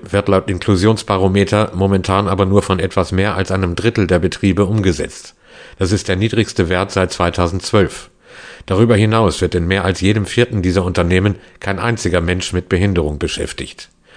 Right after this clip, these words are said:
Wer die Quote nicht erfüllt, muss laut Gesetz für jeden Arbeitsplatz eine Ausgleichsabgabe zahlen. Während viele Menschen in Niedersachsen händeringend ein Dach über dem Kopf suchen, stehen landesweit tausende Wohnungen leer.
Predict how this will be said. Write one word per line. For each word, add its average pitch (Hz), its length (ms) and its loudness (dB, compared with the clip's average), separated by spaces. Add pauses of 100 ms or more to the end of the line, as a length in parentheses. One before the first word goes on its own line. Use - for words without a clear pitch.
(300)
Wer 95 120 0
die 101 100 2
Quote 113 320 0
nicht 107 220 -2
erfüllt, 104 400 2 (320)
muss 104 180 0
laut 98 220 2
Gesetz 98 340 0
für 98 120 0
jeden 101 280 2
Arbeitsplatz 95 720 0
eine 95 220 -2
Ausgleichsabgabe 76 920 -2
zahlen. - 460 -6 (1300)
Während 113 240 2
viele 139 220 4
Menschen 131 320 0
in 120 100 4
Niedersachsen 117 540 2
händeringend 117 580 2
ein 107 180 0
Dach 123 200 -2
über 104 180 0
dem 92 180 2
Kopf 104 220 0
suchen, 101 400 0 (340)
stehen 101 280 2
landesweit 104 600 2
tausende 107 440 2
Wohnungen 92 360 2
leer. 92 360 0